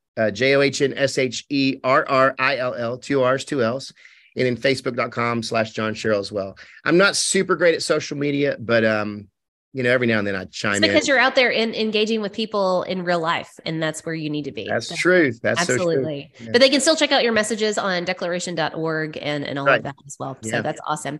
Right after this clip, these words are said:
Speaker 2: Well, thank you so much for being on the podcast. You are amazing, and you are such a visionary and, and helping us feel inspired to sit with God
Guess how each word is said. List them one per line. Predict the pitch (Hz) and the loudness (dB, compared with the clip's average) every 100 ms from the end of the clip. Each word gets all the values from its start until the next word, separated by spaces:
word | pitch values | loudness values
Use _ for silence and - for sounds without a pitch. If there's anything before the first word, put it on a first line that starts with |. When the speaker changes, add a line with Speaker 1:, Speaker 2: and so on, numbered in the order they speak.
| - - | -12 -4
Speaker 2:
Well, | 233 240 | 0 2
thank | 339 359 | 2 4
you | 381 | 4
so | 339 | 4
much | 262 240 | 0 0
for | 233 | 0
being | 220 | 2
on | 208 | 2
the | 185 | 0
podcast. | 180 175 202 180 - | 0 0 0 -2 -2
You | 254 | 0
are | 277 277 | 4 4
amazing, | 254 233 233 226 226 220 | 4 0 0 -2 -2 -4
and | - 214 208 | -4 -6 -4
you | 220 | 0
are | 226 | 0
such | 202 226 220 | -2 -4 -4
a | |
visionary | 185 190 208 202 196 196 190 190 - | -2 -2 0 0 0 0 0 -2 -4
and, | 180 175 175 | -4 -2 -2
and | - 165 | -2 -4
helping | 165 202 196 196 - | -4 -6 -2 -2 0
us | 170 175 - | 0 0 -4
feel | - 185 | -2 0
inspired | 175 170 - 165 165 160 | 0 -2 -2 0 0 -2
to | - | -6
sit | - 180 | -4 -4
with | 175 170 | -2 -4
God | 165 160 156 | -2 -2 -2